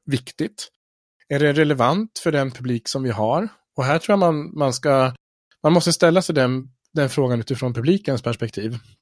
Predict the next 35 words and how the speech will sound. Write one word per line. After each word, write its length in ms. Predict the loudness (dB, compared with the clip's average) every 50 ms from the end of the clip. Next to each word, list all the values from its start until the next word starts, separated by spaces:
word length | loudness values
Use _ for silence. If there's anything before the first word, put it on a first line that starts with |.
| _ _ _ _ _ _ _ _ _ _ 2
Man 160 | 2 6 6
behöver 160 | 8 6 6
hitta 220 | 6 4 2 2 0
en 120 | 2 2
vinkel, 520 | 0 0 0 0 -2 -6 _ -6 -4 -2
man 160 | -2 -2 -2 -2
behöver 160 | -4 -4 -4
bestämma 420 | -6 -8 -6 -4 -4 -4 -4 -6
sig 140 | -6 -8 -6
för 100 | -4 -2
vad 140 | 0 0 0
är 40 | 2
det 60 | 0
vi, 180 | 0 -2 -2
vi 180 | -2 0 0 2
vill 120 | 2 0
säga. 500 | 0 0 2 2 2 2 2 2 0 0 -2 -6 _ _ _ _ _ _ _ _ _ _ _ _ _ _ _ 2
Man 100 | 2 2
ska 120 | 4 2
sätta 540 | 2 2 0 0 _ _ 6 6 6 6 4 2 -2 -8 -16 -20 -20 _ _ _ _ _ _ _
det 220 | -4 -2 0 0
viktigaste 800 | 4 4 2 2 2 -2 -8 -4 -2 -2 -2 -2 -2 -2 -2 -2 -4 _ -4
man 160 | -2 0 0
har 120 | 2 0
att 140 | 0 -2 -2
säga 360 | -4 -2 -2 0 0 0 -2 -2 -4 -2 -2
först, 540 | -2 -2 -2 -4 -8 -8 -10 -12 -14 -16 -16 _ _ _ _ _ _ _ _ _ _ _ _ _ _
så 140 | -8 -6 -6
att 80 | -4 -4
man 120 | -4 -4
kan 140 | -4 -6 -6
korta 460 | 0 0 0 0 0 _ _ -2 -2
saker 460 | 0 2 2 2 2 0 0 0 0
ifrån 260 | 0 0 0 -4 -6
slutet, 560 | -4 0 2 2 2 2 0 -2 -4 -2 -2